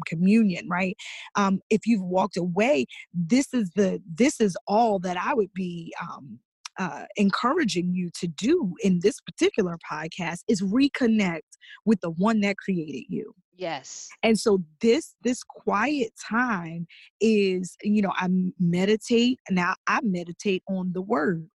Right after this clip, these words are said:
Speaker 2: Mm-hmm.
Speaker 1: both day and night, 'cause this is what I'm commanded to do, right?
Speaker 2: A-,
Speaker 1: And
Speaker 2: amen.
Speaker 1: so I may have a word. Um, there are times when, you know, I'm sitting and I'm saying something. Now I'm a, I'm a sucker for, for music. I am
Speaker 2: Oh,
Speaker 1: very,
Speaker 2: yeah.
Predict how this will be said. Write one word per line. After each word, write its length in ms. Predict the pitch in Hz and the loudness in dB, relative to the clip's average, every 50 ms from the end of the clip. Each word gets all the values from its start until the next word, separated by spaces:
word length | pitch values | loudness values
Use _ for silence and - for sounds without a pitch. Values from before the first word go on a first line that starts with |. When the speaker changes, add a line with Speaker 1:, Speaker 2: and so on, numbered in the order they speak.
| _ _ 190 | _ _ _
Speaker 2:
Mm-hmm. 60 | 208 | -4
Speaker 1:
both 220 | 196 196 214 214 - - | -2 -2 -2 -2 -4 -2
day 200 | 196 190 190 190 202 | 0 0 0 2 2
and 200 | 208 214 220 226 | 2 2 2 0
night, 280 | 254 269 233 175 - - | 0 -2 -4 -4 -6 -4
'cause 160 | - 185 190 - | -6 -6 -4 -2
this 180 | - - 330 - | -2 -2 0 0
is 120 | 202 180 170 - | -2 -2 0 0
what 160 | 202 202 185 | 0 2 4
I'm 200 | 196 262 339 285 | 2 2 2 0
commanded 580 | - - 226 208 202 190 185 180 170 180 - - | -4 -4 -2 0 0 0 0 -2 -4 -4 -6 -6
to 60 | - | -6
do, 240 | 180 196 - 175 - - - - | -10 -8 -8 -10 -10 -10 -6 -2
right? 260 | 196 214 226 240 - - - | 0 2 2 0 0 -4 -14
Speaker 2:
A-, 80 | - - - 180 | -16 -12 -6 -2
Speaker 1:
And 140 | 214 233 220 | -2 0 0
Speaker 2:
amen. 60 | 262 | 0
Speaker 1:
so 120 | 262 196 - - | 0 0 0 2
I 120 | 220 262 294 | 2 0 2
may 300 | 254 214 202 208 233 262 | 0 -2 -4 -4 -6 -6
have 200 | 254 254 247 220 | -4 -4 -4 -2
a 60 | 226 | -4
word. 520 | 208 185 175 196 208 214 226 240 247 254 - _ - - _ _ _ - | -6 -6 -6 -6 -6 -4 -4 -4 -6 -8 -10 _ -20 -20 _ _ _ -6
Um, 420 | 202 208 196 190 190 190 185 175 - | -4 -4 -4 -4 -6 -6 -8 -4 -4
there 140 | 220 220 233 | -2 -2 0
are 120 | 226 214 - - | -2 -4 -6 -8
times 400 | - 190 196 202 214 226 220 190 190 | -8 -6 -4 -4 -4 -4 -6 -8 -8
when, 440 | 180 190 190 190 185 185 185 185 - _ - _ _ - | -6 -6 -4 -4 -4 -6 -6 -8 -8 _ -20 _ _ -6
you 100 | 226 254 | -4 0
know, 280 | 247 208 190 185 185 180 - - | 0 0 0 0 -2 -4 -6 -6
I'm 140 | 190 190 180 | -4 -4 -4
sitting 600 | 160 - - - 196 220 240 254 254 262 254 262 - - | -4 -8 -6 -2 0 2 2 2 0 -2 -2 -4 -4 -2
and 160 | 190 185 185 | -2 -2 0
I'm 200 | 175 180 185 185 | -2 -2 -2 -4
saying 460 | - - - 202 202 226 233 233 226 | -4 -2 -2 0 0 0 -2 -4 -4
something. 520 | - - 233 226 233 220 - 233 226 226 214 | -4 -2 -2 -2 -2 -2 -2 0 0 2 2
Now 160 | 202 185 - - | 0 0 0 -2
I'm 140 | 185 208 226 247 | -2 -2 -2 -2
a, 100 | - - - | -4 -2 -2
I'm 220 | 202 214 226 233 233 | 0 0 0 0 -2
a 100 | 226 214 | -2 -4
sucker 360 | - - 220 226 - 208 196 | -4 -4 -4 -4 -2 -4 -6
for, 340 | - - 190 180 180 185 - - | -4 -2 0 0 0 -2 -6 -6
for 100 | - 180 175 | -6 -4 -2
music. 500 | 180 190 202 202 190 170 185 180 175 - - | -2 -2 -2 -2 -2 -2 -4 -4 -4 -4 -4
I 140 | 185 185 185 | -2 -2 0
am 280 | 185 185 185 180 180 170 | 0 -2 -2 -4 -4 -4
Speaker 2:
Oh, 60 | 156 | -2
Speaker 1:
very, 360 | 185 185 196 196 190 185 185 | -2 0 0 0 -2 -4 -6
Speaker 2:
yeah. 60 | 180 | -6